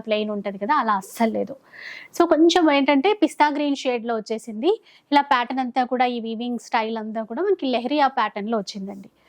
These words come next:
ఇది కూడా, ఆ, టూ గ్రామ్ గోల్డ్ జరీ శారీ అన్నమాట. రెండు వైపులా కూడా కంచి బోర్డర్స్ ఉంటాయి, ఈక్వల్ బోర్డర్స్. ఇలా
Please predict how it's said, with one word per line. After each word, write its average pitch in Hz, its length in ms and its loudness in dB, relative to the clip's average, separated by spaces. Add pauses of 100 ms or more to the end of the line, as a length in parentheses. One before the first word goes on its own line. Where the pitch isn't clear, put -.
(360)
ఇది 262 180 6
కూడా, 302 200 6 (460)
ఆ, 220 40 2 (240)
టూ 294 80 8 (140)
గ్రామ్ 302 240 4 (640)
గోల్డ్ 277 280 4
జరీ 269 160 0 (100)
శారీ 220 320 -2
అన్నమాట. 208 300 -8 (260)
రెండు 302 280 -2
వైపులా 247 300 -2 (100)
కూడా 302 160 -2 (120)
కంచి 233 380 -4
బోర్డర్స్ 202 360 -10
ఉంటాయి, 277 240 -6 (160)
ఈక్వల్ 208 300 -4
బోర్డర్స్. 202 300 -4 (420)
ఇలా 302 140 6